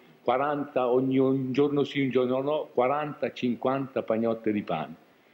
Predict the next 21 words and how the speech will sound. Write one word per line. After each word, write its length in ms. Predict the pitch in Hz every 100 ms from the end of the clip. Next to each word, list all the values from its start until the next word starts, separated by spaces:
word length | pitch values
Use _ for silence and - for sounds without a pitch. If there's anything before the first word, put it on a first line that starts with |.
| - - _ _ _ _ _
Che 120 | -
naturalmente 580 | 165 170 180 185 202 185
questo 260 | 151 165 175
pane 220 | 185 190
era 180 | 160 160
fatto 380 | 175 175 - 151
da, 220 | 147 139
da, 280 | 143 139 139
dalle 260 | 143 139
donne 420 | 143 196 165 131 113
di 80 |
Val 160 | 110 92
d'Escura, 500 | 90 92 95 82 73 - _ _ _ _ - - _ _ _ _ _
la 120 | 113
Mirca, 480 | 123 151 147 - 107
la 140 | 107 101
Celia, 460 | 143 143 131 117
la 120 | 107
Sergia, 500 | 98 143 147 117 104
la 120 | 107 110
Maria, 500 | 117 147 139 107